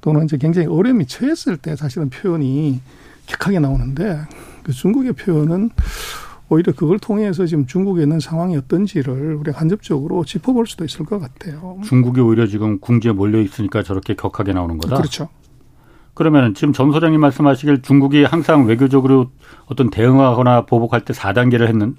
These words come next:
Speaker 2: 그, 논다고 했는데 지금 이 단계, 아까 이 단계가 뭐라고 하셨더라? 불-,
Speaker 1: 불에 탄다.
Speaker 2: 불장-, 불-, 불장난하면
Speaker 1: 불 가지고
Speaker 2: 불 탄다.
Speaker 1: 불 탄다.
Speaker 2: 어, 사 단계가 마지막 단계가 "우리 이미 예고했잖아." 이거라고 하셨잖아요. 그럼 아직까지는 그러니까 왜냐면은 그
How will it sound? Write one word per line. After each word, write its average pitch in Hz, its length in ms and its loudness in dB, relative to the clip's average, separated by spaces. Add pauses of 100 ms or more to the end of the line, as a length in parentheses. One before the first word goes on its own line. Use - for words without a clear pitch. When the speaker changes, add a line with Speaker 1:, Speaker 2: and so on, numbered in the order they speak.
(240)
Speaker 2:
그, 107 280 -2
논다고 113 420 0
했는데 98 240 0
지금 123 220 2
이 110 120 -2
단계, 127 480 4
아까 110 220 -2
이 113 160 0
단계가 135 300 2
뭐라고 98 260 -2
하셨더라? 123 380 -6 (240)
불-, 151 140 2
Speaker 1:
불에 175 100 6
탄다. 151 360 4
Speaker 2:
불장-, 147 280 2
불-, 131 260 -4
불장난하면 143 500 2
Speaker 1:
불 156 100 2
가지고 127 220 4
Speaker 2:
불 - 100 6
탄다. - 60 0 (160)
Speaker 1:
불 - 20 2
탄다. - 320 0 (180)
Speaker 2:
어, 87 40 -4 (440)
사 131 180 0
단계가 160 300 2
마지막 131 360 2
단계가 143 340 4
"우리 139 300 2
이미 156 200 4
예고했잖아." 131 540 4
이거라고 113 320 2
하셨잖아요. 98 680 -4 (400)
그럼 185 160 2
아직까지는 170 600 0
그러니까 165 320 2 (180)
왜냐면은 151 640 4 (760)
그 151 500 4